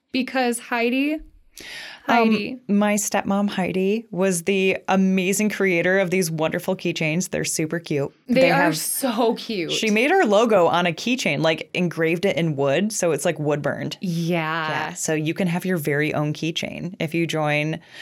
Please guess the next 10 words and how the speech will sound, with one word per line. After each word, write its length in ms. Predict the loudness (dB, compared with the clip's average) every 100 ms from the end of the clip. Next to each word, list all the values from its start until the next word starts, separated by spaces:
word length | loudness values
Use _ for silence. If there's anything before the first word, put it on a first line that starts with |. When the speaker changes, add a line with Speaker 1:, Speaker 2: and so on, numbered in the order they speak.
| -8
Speaker 2:
this 320 | -4 -2 -2 -2
special 560 | -2 0 0 0 -2
tier 280 | 0 0 0
on 180 | -2 -2
our 100 | -2
Patreon 440 | -4 -4 -4 -4
group 220 | -4 -8
for 140 | -6 -6
five 360 | -2 0 2
dollars. 640 | 2 2 2 2 0 -6